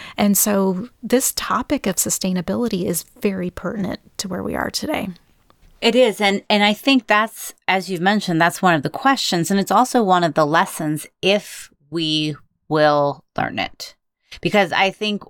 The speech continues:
Speaker 2: a lot of us are very eager to just get back to normal.
Speaker 1: Yes,
Speaker 2: Like,
Speaker 1: that has been on everyone's mind. Like, how do we do it?
Speaker 2: wanna
Speaker 1: <laughs>
Speaker 2: stop long enough to learn the lessons that are available to us in this moment. And I think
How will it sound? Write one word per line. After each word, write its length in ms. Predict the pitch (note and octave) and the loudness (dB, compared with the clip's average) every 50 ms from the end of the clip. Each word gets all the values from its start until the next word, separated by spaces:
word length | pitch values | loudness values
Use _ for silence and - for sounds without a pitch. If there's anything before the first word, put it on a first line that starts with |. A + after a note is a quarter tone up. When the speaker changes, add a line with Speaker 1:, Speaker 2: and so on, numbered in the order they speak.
| - _ _ - | -20 _ _ 0
Speaker 2:
a 100 | F3+ F3+ | 0 2
lot 260 | E3 E3 D#3+ D#3+ F3 | 4 4 4 4 4
of 120 | F3+ E3 | 2 2
us 180 | E3 E3 E3+ - | 2 2 2 0
are 100 | E3 D3 | -2 -2
very 220 | D3 D#3 D#3 D#3 | 0 0 0 0
eager 520 | D3 - - D#3+ D#3 D3 D3 D#3+ D3+ D3 C#3+ | -2 -2 -2 -2 0 0 2 2 2 2 0
to 160 | - - D3+ | -2 -4 -6
just 640 | B2+ - - D3 D3+ D3+ D3+ D#3 D#3 D#3 - - - | -6 -4 -2 2 2 4 4 4 4 2 0 -2 -4
get 180 | - D3+ - - | -4 -4 -2 -2
back 420 | D3 C#3 - - C3+ C3+ - - - | -2 -2 0 0 -2 -2 -4 -8 -8
to 120 | - D3 | -6 -4
normal. 560 | C#3+ C#3+ C#3+ - - F2+ - - - B2 - _ _ _ _ _ - - | -2 0 0 -2 -2 -4 -6 -6 -8 -10 -12 _ _ _ _ _ -6 -2
Speaker 1:
Yes, 640 | D4+ A3+ F#3+ - C4+ C4 C#4 C#4 C#4 - - - - | -2 0 0 0 0 0 2 2 2 4 4 2 0
Speaker 2:
Like, 100 | G#3+ - | -2 -2
Speaker 1:
that 220 | A3+ G#3+ A#3+ A#3+ A#3 | -2 0 0 0 0
has 140 | C#4+ C4+ | 0 0
been 500 | - - A3+ G#3 A3+ G#3+ A3 G#3 F#3 - - - | 2 2 2 4 4 4 2 2 0 -4 -4 0
on 240 | - G#3+ A3 G#3+ | 0 2 2 0
everyone's 480 | - - F#3+ A3 A3+ A3 G#3 G3 G3 - | -2 -2 -2 0 0 0 0 0 0 0
mind. 240 | G#3 F#3+ E3+ E3 D#3+ | -2 -2 -2 -2 -2
Like, 140 | F3 F3 - | -4 -4 -2
how 160 | - - C#4 | 0 0 2
do 40 | C#4 | 2
we 120 | D4 B3+ | 2 2
do 160 | A3+ A#3 A3 | 2 0 -2
it? 120 | F3+ D3+ F3 | -2 0 2
Speaker 2:
wanna 360 | F3 F#3 F#3 F#3 F3+ E3+ A3+ | 4 4 4 4 4 2 0
Speaker 1:
<laughs> 0 | |
Speaker 2:
stop 380 | - - F3 D3+ D#3+ F3 - | 2 2 2 4 4 2 2
long 260 | F3+ D#3+ D#3 D#3 D#3+ D#3 | 2 2 2 2 0 0
enough 500 | D3+ C#3+ C#3+ C#3+ C#3+ C#3 C#3+ - - - | 0 2 4 4 4 2 0 -2 -8 -4
to 120 | - E3+ | -2 0
learn 340 | D3 C#3+ D#3 D3 D3+ E3 D#3+ | 0 2 2 2 2 2 0
the 80 | D3+ D3 | -2 0
lessons 640 | C#3+ D3+ D3 C#3+ - - C3+ C3+ C#3 C#3 C3 - - | 2 2 2 2 0 -2 -4 -2 -2 -4 -4 -6 -8
that 840 | - C3+ - C#3 C3 C3+ C3+ C3+ C3+ - - _ - - - - - - _ _ _ _ _ - | -6 -2 -2 0 0 2 2 0 0 -2 -4 _ -12 -12 -12 -12 -14 -16 _ _ _ _ _ 0
are 160 | D#3 D3 C3+ | 2 2 2
available 460 | C#3+ C3+ D#3 D#3+ F3 F3 - D3 C#3+ | 2 2 2 2 2 2 0 -2 -4
to 180 | - - D#3 D3 | -2 0 0 0
us 160 | C#3+ C#3 - | 0 0 0
in 80 | D3+ C#3 | -2 -2
this 180 | C#3 C3+ - | -2 -2 -2
moment. 320 | F#3+ G#3 A#3+ G3 D#3 - - | 0 0 2 2 2 2 2
And 120 | - F3+ | 2 2
I 100 | F#3 F#3+ | 0 0
think 340 | F#3+ - A#3+ A3 G#3 - | -2 -2 -4 -4 -4 -6